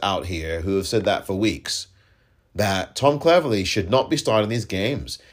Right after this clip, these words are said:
This midfield is not moving the way it should. And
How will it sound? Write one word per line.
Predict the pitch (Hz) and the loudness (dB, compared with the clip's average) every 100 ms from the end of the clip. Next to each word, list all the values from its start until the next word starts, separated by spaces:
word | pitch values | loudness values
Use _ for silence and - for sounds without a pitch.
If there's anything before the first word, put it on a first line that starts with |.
| _ - | _ -2
This | 139 139 | 0 2
midfield | 160 160 - 170 131 | 2 2 4 6 6
is | 107 92 | 2 0
not | 95 135 - | 4 4 4
moving | 110 156 165 123 | 4 4 4 0
the | 104 | 0
way | 110 117 | 2 2
it | - | 0
should. | - 202 - - _ _ _ _ | 0 0 0 -2 _ _ _ _
And | - 113 107 107 101 | -2 2 2 0 -4